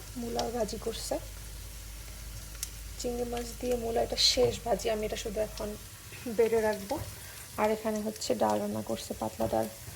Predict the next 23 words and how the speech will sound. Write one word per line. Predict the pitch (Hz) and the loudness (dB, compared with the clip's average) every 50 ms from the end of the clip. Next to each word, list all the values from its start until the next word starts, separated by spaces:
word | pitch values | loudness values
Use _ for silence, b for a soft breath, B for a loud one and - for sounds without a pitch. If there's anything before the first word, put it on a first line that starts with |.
| B B B B B B B B B B - - - - - - - - - | B B B B B B B B B B -12 -10 -8 -8 -8 -8 -10 -6 -2
তো | 233 226 214 214 208 208 - - - - - - | 0 0 2 0 0 -2 -2 -2 -2 -2 -4 -4
আর | 214 208 214 214 | -4 -2 -2 -2
আমি | 214 214 214 214 | -2 -2 -2 -4
এখন | 220 220 - - - 220 208 208 - - - | -4 -4 -6 -6 -4 -4 -4 -4 -4 -2 0
ডালটাকে | - 214 208 202 196 214 - 233 - | 2 2 2 2 0 -2 -2 -2 -2
শুধু | - 220 202 220 - - | -2 -2 -2 -2 2 4
ফোড়ন | 233 220 220 226 220 220 | 4 4 6 4 2 2
দিব। | 240 220 202 247 339 - - - - - - - - - - - - - - - B B B B B B B B B B B - | 0 0 2 0 -2 -2 -4 -8 -10 -10 -12 -10 -10 -10 -10 -10 -10 -12 -14 -12 B B B B B B B B B B B -2
মা | 233 220 220 220 233 | 0 0 2 2 2
হচ্ছে | 233 226 - - - - 233 226 226 226 - | 0 2 0 0 2 2 2 2 0 0 -2
এই | 233 226 214 | -2 -2 0
যে | - 226 226 - - 226 | 0 -2 -2 -2 0 2
বেগুন | 226 226 220 240 247 240 240 - | 4 4 4 4 0 0 2 2
কেটে | 247 240 - 262 339 - - B B B B B B B - - - | 2 4 4 4 2 2 0 B B B B B B B -2 4 6
হলুদ, | 247 233 240 240 214 233 | 8 8 8 6 4 4
মরিচ, | 233 240 233 240 - - - | 2 2 2 2 0 0 0
লবণ | 233 226 214 226 226 | 2 2 2 2 2
এগুলোও | 226 226 208 233 240 233 | 2 2 2 4 4 4
দিয়ে | 226 226 233 233 220 220 | 4 4 4 2 2 2
রাখছে। | 214 - - - - 330 | 0 -2 -2 0 2 2
আমি | 277 220 214 214 214 | 2 2 2 0 2
বেগুনটাকে | 202 220 220 202 226 226 214 233 226 220 - 208 208 | 4 4 4 4 2 2 2 0 -2 0 -2 -2 -2
হচ্ছে | 208 202 - - - - | -2 -4 -4 -6 -4 -2